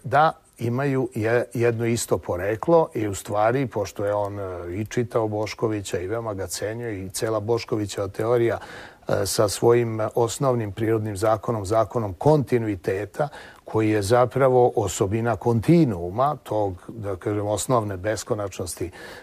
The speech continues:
beskonačnosti sveta, tako i Tesla smatrao da zapravo svi zakoni idu iz kontinuuma i da postoji jedan fundamentalni zakon za celokupnu promenu, promenu u svetu. Bavio se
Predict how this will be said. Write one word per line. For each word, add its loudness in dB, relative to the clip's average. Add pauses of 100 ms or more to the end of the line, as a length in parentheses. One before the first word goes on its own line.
(160)
beskonačnosti 2
sveta, 0
tako 0
i 2
Tesla 2
smatrao -2
da -6
zapravo -4
svi -2
zakoni -4
idu -8 (340)
iz -6
kontinuuma -4
i -4
da -4
postoji -4
jedan -2
fundamentalni -10
zakon -6
za -8
celokupnu -4
promenu, -12 (440)
promenu -2
u -8
svetu. -8 (320)
Bavio 6
se -2